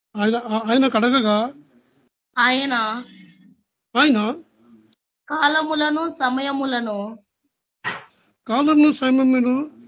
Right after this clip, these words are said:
Speaker 2: తండ్రి తన స్వాధీనం అందుంచుకొని ఉన్నాడు."
Speaker 1: హల్లెలూయా. కాలమును సమయమును తన తండ్రి తన కాలంలో, అంటే యేసు ప్రభు కంట్రోల్లో ఉందని అక్కడ తెలియబెడుతుంది. ఈ పని కాదు, మీ పని ఏముంది?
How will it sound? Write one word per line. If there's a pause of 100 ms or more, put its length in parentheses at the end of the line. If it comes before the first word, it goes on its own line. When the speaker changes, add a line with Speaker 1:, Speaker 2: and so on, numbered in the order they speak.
(540)
Speaker 2:
తండ్రి
తన
స్వాధీనం
అందుంచుకొని
ఉన్నాడు."
Speaker 1:
హల్లెలూయా.
కాలమును
సమయమును
తన
తండ్రి
తన
కాలంలో, (580)
అంటే
యేసు
ప్రభు
కంట్రోల్లో
ఉందని
అక్కడ
తెలియబెడుతుంది. (720)
ఈ
పని
కాదు,
మీ
పని
ఏముంది?